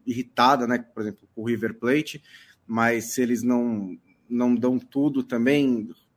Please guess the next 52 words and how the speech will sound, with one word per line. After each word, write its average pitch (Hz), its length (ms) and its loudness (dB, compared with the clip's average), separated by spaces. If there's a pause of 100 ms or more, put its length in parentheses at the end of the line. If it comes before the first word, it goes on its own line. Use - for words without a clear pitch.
levanta 123 480 2
essas 117 220 -6
suspeitas, 127 640 -4
né? 120 140 -2
Eu 113 60 -4
gostei 113 240 -6
da 123 80 -2
declaração 120 560 -4
do 117 80 -6
Galhardo 117 460 0
sobre 107 240 -14
essa - 100 -16
história, 127 380 -2
que 113 100 -12
lá 113 120 -4
na 110 60 -6
Trivela 110 440 -4
também, 123 340 -4
né? 131 180 -2 (480)
Que 107 300 -6
dessa 104 340 -10
demonstração 117 1080 -2
de, 110 380 -4
de 107 240 -6
honestidade 110 800 0
que - 60 -20
o - 40 -20
futebol 107 520 -4 (360)
argentino 113 680 -2
acabou 107 360 -4
dando. 127 460 -2 (280)
É, 113 260 2
mas, 120 200 -2
por - 260 -2
outro 139 200 -2
lado, 135 260 4
também, 139 400 2
assim, 113 240 -4
dá 120 180 2
cem 143 220 -2
por 131 200 -8
cento 131 420 -2
quando 123 220 0
não 120 80 2
é 120 120 2
o, 120 220 -4
o 120 60 -6
seu 131 260 0
que - 80 -20
tá 127 100 -4
na 117 120 0
reta, 117 440 0